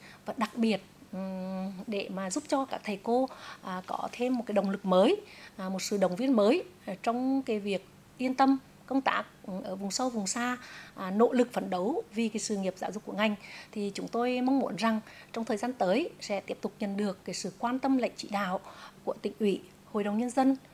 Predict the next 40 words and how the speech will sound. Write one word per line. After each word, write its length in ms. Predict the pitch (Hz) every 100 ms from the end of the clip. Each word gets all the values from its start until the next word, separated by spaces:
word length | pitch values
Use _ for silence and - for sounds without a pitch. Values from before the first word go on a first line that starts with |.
| - -
ủy 160 | 202 170
ban 160 | 208
nhân 80 | 247
dân 160 | 262 269
tỉnh, 200 | 254 202 - - - - -
à, 140 | 190
sự 160 | 180 202
phối 220 | 202 202
hợp 240 | 247 202 196 -
của 100 | 220
các 180 | - - -
sở, 260 | 254 196 -
ban, 280 | 214 240 269
ngành, 280 | 240 233 202 - - -
à, 340 | 185 185 180 180
đoàn 200 | 233 233
thể, 260 | 262 233 - - - - -
à, 280 | 185 185 190
trong 220 | 240 262
cái 120 | 262 208
việc, 300 | 202 185 202
à, 140 | 180 -
huy 140 | 311
động 160 | 226 185
các 120 | -
nguồn 160 | 202 220
lực, 160 | 226 - - - -
à, 120 | 214
trong 180 | 196 262
việc 240 | 233 214 -
kêu 180 | 294
gọi 220 | 262 208 196
các 100 | -
cái 100 | 196
nguồn 100 | 214
lực 120 | 220
đầu 140 | 226 202
tư, 240 | 262 277 - - -
à, 100 | 214
để 300 | 214 208